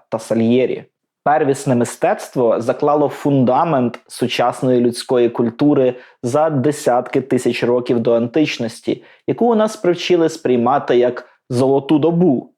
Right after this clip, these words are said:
Але чи справді це було так?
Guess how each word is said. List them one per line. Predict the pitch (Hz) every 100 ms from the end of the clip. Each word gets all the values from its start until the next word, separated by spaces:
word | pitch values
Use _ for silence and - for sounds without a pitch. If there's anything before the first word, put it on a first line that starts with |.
| _ _ _
Але | 127 117
чи | -
справді | 117 - 120 175 240 214
це | -
було | 185 190 196
так? | 196 220 147 - -